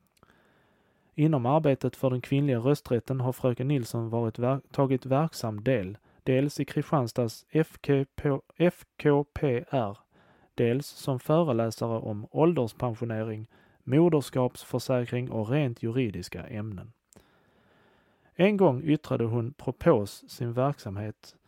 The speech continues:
"Ack, om kvinnor ville rådfråga en jurist en enda gång innan de gåve sig in i ett företag,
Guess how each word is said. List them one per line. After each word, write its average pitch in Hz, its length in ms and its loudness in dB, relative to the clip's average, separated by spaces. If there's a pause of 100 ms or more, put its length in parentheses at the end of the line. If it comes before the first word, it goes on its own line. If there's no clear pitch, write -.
(420)
"Ack, - 440 0
om 160 180 2
kvinnor 160 520 2
ville 127 240 4
rådfråga 120 680 0
en 123 180 -2
jurist 135 640 0
en 190 280 4
enda 151 300 2
gång 123 280 2
innan 127 280 0
de 113 160 -2
gåve 117 260 2
sig 135 220 0
in 131 180 0
i 104 60 -4
ett 104 140 -6
företag, 117 600 -2